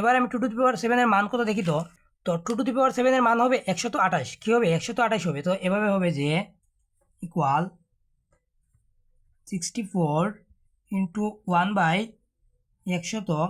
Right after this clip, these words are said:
আঠাশ। তো এখানে রয়েছে চৌষট্টি। এই চৌষট্টি কি ওয়ানের সাথে গুণ আকারে যায় না? হ্যাঁ, অবশ্যই এটিকে ওয়ানের সাথে গুণ করা যায়। তো মান হবে এরকম যে চৌষট্টি by একশত আঠাশ। তো আমরা যদি চৌষট্টিকে একশো আঠাশ দ্বারা ভাগ করি, মান আসবে কীরকম?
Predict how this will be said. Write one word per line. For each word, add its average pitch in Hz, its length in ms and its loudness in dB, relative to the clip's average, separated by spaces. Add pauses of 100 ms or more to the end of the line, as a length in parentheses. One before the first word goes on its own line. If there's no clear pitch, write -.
(460)
আঠাশ। 170 320 0 (320)
তো - 40 -12 (100)
এখানে 262 200 2
রয়েছে 277 280 0
চৌষট্টি। 208 360 0 (340)
এই 208 100 -4
চৌষট্টি 240 340 0
কি 269 80 0
ওয়ানের 233 240 2
সাথে 247 180 -2
গুণ 233 120 2
আকারে 247 240 0
যায় 240 140 2
না? 185 140 2
হ্যাঁ, 180 220 2
অবশ্যই 190 260 0
এটিকে 220 220 -2 (260)
ওয়ানের 208 240 0
সাথে 226 180 -2
গুণ 208 140 0
করা 202 180 0
যায়। 170 140 2
তো 190 120 -2
মান 185 160 2
হবে 208 160 -2
এরকম 214 280 -2
যে 156 100 0 (1200)
চৌষট্টি 208 440 -4 (100)
by 147 200 0 (540)
একশত 175 400 -6 (580)
আঠাশ। 180 280 0 (280)
তো - 100 -20
আমরা 214 180 2
যদি 233 140 -2
চৌষট্টিকে 240 400 0
একশো 196 180 -2
আঠাশ 214 180 0
দ্বারা 240 200 4
ভাগ 220 160 2
করি, 220 140 2 (220)
মান 175 180 2
আসবে 190 200 -4
কীরকম? 254 320 0